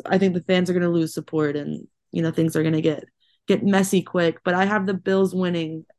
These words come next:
It's gonna, I think it's gonna be close. It's gonna be twenty-one to seventeen. Next, we've got the Dolphins and the New York Jets, the great, amazing New York Jets.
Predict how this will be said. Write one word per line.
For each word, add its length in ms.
It's 180
gonna, 120
I 80
think 140
it's 80
gonna 100
be 80
close. 280
It's 40
gonna 120
be 80
twenty-one 440
to 60
seventeen. 640
Next, 320
we've 160
got 400
the 80
Dolphins 560
and 160
the 80
New 160
York 340
Jets, 460
the 100
great, 480
amazing 600
New 80
York 280
Jets. 540